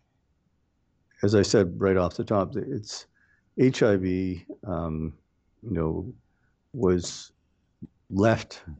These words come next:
aside to some extent based on,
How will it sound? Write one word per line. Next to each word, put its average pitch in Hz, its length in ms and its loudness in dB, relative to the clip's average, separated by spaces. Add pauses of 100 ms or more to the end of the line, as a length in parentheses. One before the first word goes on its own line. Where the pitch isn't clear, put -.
(320)
aside 92 560 2 (340)
to - 120 -10
some 87 200 -4
extent 78 480 -6 (520)
based 87 300 -2
on, 80 420 -2